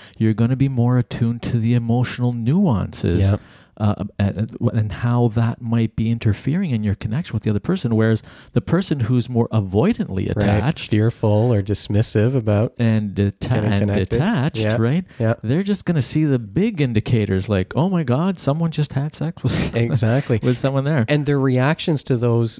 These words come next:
Speaker 2: those jealousy-inducing threats are different. If you're anxiously attached, what do you do? You up the surveillance. You log on to their Facebook account and see what kind of messages they're getting. You go through their cell phone.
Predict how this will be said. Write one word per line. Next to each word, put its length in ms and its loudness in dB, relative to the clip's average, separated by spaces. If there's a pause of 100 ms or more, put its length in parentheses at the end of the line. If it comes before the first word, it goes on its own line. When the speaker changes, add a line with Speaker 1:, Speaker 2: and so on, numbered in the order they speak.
(160)
Speaker 2:
those 480 -2 (840)
jealousy-inducing 1080 0
threats 480 -2
are 80 4
different. 540 0
If 160 -2
you're 180 0
anxiously 600 0
attached, 500 0 (240)
what 180 2
do 80 0
you 60 4
do? 180 2
You 180 0 (100)
up 260 0
the 80 -4
surveillance. 800 0 (320)
You 480 0 (440)
log 300 0
on 140 0
to 80 -4
their 100 0
Facebook 540 0
account 360 0
and 80 -2
see 120 0
what 140 0
kind 160 0
of 60 0
messages 520 -2
they're 140 0
getting. 340 0
You 100 -2
go 220 -2
through 180 -6
their 120 0
cell 240 2
phone. 300 0